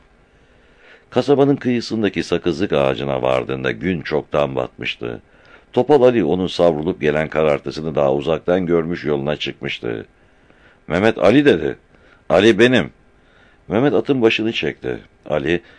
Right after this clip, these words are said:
"Şimdi gideceğiz, bey evdedir. Evde değilse de sen yukarı çıkıp beyi bekleyeceksin. Diyeceksin ki beni çiftlikten Dursun Durmuş gönderdi diyeceksin. Unutma,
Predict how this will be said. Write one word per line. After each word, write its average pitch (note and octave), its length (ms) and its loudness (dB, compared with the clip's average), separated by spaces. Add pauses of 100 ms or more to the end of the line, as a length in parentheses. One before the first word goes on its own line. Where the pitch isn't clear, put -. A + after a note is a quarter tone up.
(120)
"Şimdi E3+ 300 4
gideceğiz, A#2+ 580 0
bey G2+ 240 6
evdedir. E2 440 -2
Evde G2 340 2
değilse F2+ 320 0
de D2 80 0
sen F2+ 160 -2
yukarı E2+ 380 0
çıkıp F2+ 320 -4
beyi D#2 220 -2
bekleyeceksin. C2+ 760 -4 (340)
Diyeceksin B2+ 520 2
ki F2 140 -2
beni G2 200 0
çiftlikten G2+ 600 0
Dursun F#2+ 400 -4
Durmuş F#2 340 -2
gönderdi C#2 560 -2
diyeceksin. C2 580 -8 (260)
Unutma, F2+ 460 0